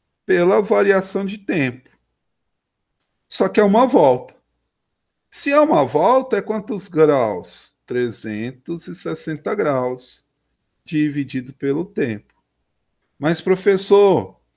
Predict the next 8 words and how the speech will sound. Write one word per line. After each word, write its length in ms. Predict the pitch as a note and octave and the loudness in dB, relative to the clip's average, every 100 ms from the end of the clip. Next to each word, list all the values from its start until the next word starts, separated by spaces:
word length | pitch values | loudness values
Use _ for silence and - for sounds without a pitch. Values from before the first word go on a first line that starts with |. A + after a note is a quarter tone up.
| _ _ _ _ - | _ _ _ _ -2
quando 220 | G3 G#3 | -2 -2
se 200 | - C4 | -6 -8
fala 520 | - E3 D3 C#3 B2 | -2 0 2 4 2
de 120 | A#2+ | -2
velocidade 1000 | A#2+ C3+ B2+ B2+ - - A#2 G#2 G2+ - | -4 -2 0 -2 -6 -6 0 0 -2 -8
linear 920 | G2+ G#2 F#2+ F#2+ F#2+ B2 D#3+ D#3 - - | -10 -8 -10 -8 -2 0 0 -4 -12 -4
ou 240 | A#2 A2 | -2 0
angular, 720 | A2+ A2 F#2+ G2 A2+ C3+ E3+ | -2 -4 -6 -2 0 2 0